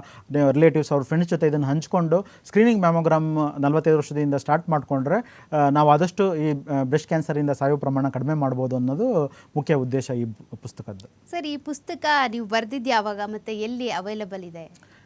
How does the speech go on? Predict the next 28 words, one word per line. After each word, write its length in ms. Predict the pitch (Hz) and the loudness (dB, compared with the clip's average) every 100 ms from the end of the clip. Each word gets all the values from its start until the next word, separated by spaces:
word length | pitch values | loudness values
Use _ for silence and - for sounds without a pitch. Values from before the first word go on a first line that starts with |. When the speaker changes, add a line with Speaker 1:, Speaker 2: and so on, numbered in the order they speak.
| - | -4
Speaker 1:
ಇದು, 340 | 185 208 196 190 | 4 6 6 4
ಆ, 420 | 165 156 147 147 | 6 6 6 6
Amazon, 500 | 175 180 185 185 170 | 4 4 2 2 2
ಆ, 40 | 160 147 143 139 139 | 2 2 0 -2 -2
ಆ, 40 | 135 | -2
ಮ-, 540 | 131 131 127 127 120 117 139 | 0 -2 -2 -4 -4 -8 -6
ಮ-, 120 | 127 | -6
ಆ, 440 | 127 120 117 127 | -4 -6 -8 -8
ಇದ್ರಲ್ಲಿ 640 | 123 131 135 135 135 127 127 | -6 -2 0 0 0 -2 -4
ವೆಬ್‌ಸೈಟಲ್ಲಿ 480 | 127 - 135 135 123 | -6 -2 -2 0 0
ಅವೈಲಬಲ್ 360 | 131 127 123 | 0 -2 -2
ಇದೆ. 180 | 120 151 | -2 -4
ಫಿಸಿಕಲ್ 360 | 156 131 127 127 | -4 -6 -4 -4
ಕಾಪಿ 280 | 127 117 | -4 -4
ಅದನ್ನ 180 | 127 120 | -4 -4
ತರಿಸ್ಕೋಬೋದು. 540 | 117 117 - 120 117 170 | -6 -8 -8 -8 -6 -8
Speaker 2:
ಹ್ಮ್. 400 | - 220 214 190 | -12 -14 -10 4
Speaker 1:
ಕ್ಯೂ 120 | 170 | 6
ಆರ್ 120 | 165 | 6
ಕೋಡ್ 240 | 160 151 | 4 4
ಅದನ್ನ 380 | 151 143 143 143 | 2 0 0 0
ಮತ್ತೆ 300 | 139 131 139 | 0 0 0
ಲಿಂಕ್‌ನು 380 | 131 139 139 147 | 0 0 -2 -4
ಸಹ 140 | - | -4
ಅದರಲ್ಲಿ 600 | 127 127 123 127 123 127 | -4 -2 -2 -4 -4 -6
ಅವೈಲಬಲ್ 680 | 117 - - 123 131 127 123 | -8 -14 -14 -6 -2 -2 -2
ಇದೆ. 120 | 117 160 | -4 -6
So, 340 | 247 - | -8 -8